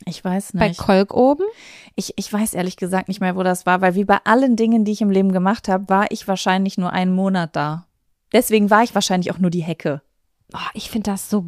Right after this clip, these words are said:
Speaker 2: geil, aber ich hab da grad am Wochenende mit meiner Schwester drüber gesprochen, dass viel, also ich hatte gar nicht die Auswahlmöglichkeit. Bei mir war es so, du gehst dahin, fertig. Und, ähm, also
Speaker 1: Wie?
Speaker 2: weil
Speaker 1: Die haben Mensch, also nicht, du hat-,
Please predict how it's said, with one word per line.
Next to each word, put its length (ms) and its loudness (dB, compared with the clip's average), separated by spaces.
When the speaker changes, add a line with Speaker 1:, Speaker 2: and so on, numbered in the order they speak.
Speaker 2:
geil, 320 4
aber 220 -2
ich 140 -6
hab 100 -4
da 100 2
grad 200 -2
am 100 0
Wochenende 340 2
mit 80 -8
meiner 200 2
Schwester 280 -2
drüber 220 2
gesprochen, 440 -2
dass 200 -6
viel, 420 -6
also 180 0
ich 160 -4
hatte 180 0
gar 140 0
nicht 140 -6
die 100 -4
Auswahlmöglichkeit. 640 -2
Bei 100 2
mir 140 4
war 60 2
es 100 -4
so, 80 2
du 80 -6
gehst 180 0
dahin, 180 0
fertig. 540 -4
Und, 300 2
ähm, 480 2
also 220 0
Speaker 1:
Wie? 120 4
Speaker 2:
weil 380 4
Speaker 1:
Die 100 4
haben 100 4
Mensch, 220 4
also 220 2
nicht, 320 0
du 80 2
hat-, 140 2